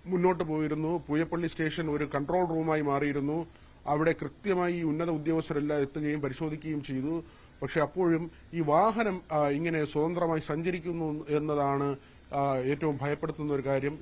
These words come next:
തട്ടിക്കൊണ്ടുപോകുന്നു. അതിനുശേഷം ജില്ലയ്ക്കുള്ളിൽ ഇത്രയും കാ-, കാടടച്ചുള്ള, ആ, ഒ-, ഒ-, ഒരു പരിശോധന നടക്കുമ്പോൾ എല്ലാ തരത്തിലും പോലീസ്, ആ, ആ, വാഹനങ്ങൾ പരിശോധിക്കുന്നു, പോലീസിന്റെ റോന്ത് ചുറ്റലുകൾ ഉണ്ടാകുന്നു. ഈ സമയത്തെല്ലാം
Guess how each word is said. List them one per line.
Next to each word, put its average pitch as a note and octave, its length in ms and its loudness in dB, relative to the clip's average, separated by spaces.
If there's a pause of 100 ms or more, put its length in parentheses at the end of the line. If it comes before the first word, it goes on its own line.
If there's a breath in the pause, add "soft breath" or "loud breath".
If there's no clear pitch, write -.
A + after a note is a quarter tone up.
തട്ടിക്കൊണ്ടുപോകുന്നു. D3+ 880 -2 (420 loud breath)
അതിനുശേഷം D#3 640 0
ജില്ലയ്ക്കുള്ളിൽ F3 680 0
ഇത്രയും F#3 500 0
കാ-, D3 580 0
കാടടച്ചുള്ള, D#3+ 720 0 (340 loud breath)
ആ, C#3+ 160 4
ഒ-, D3 80 0
ഒ-, D3+ 520 0
ഒരു D3 180 -2 (120)
പരിശോധന E3+ 400 0
നടക്കുമ്പോൾ C#3+ 600 -4
എല്ലാ E3+ 300 4
തരത്തിലും E3 540 -2
പോലീസ്, D3+ 460 -2 (360 loud breath)
ആ, C#3 40 -2
ആ, C#3 560 0
വാഹനങ്ങൾ D3 440 2
പരിശോധിക്കുന്നു, C#3+ 960 -4
പോലീസിന്റെ D3+ 420 0
റോന്ത് D3+ 320 0
ചുറ്റലുകൾ D3 540 -4
ഉണ്ടാകുന്നു. C#3+ 580 0 (360 loud breath)
ഈ G#3+ 60 -2
സമയത്തെല്ലാം F3+ 800 0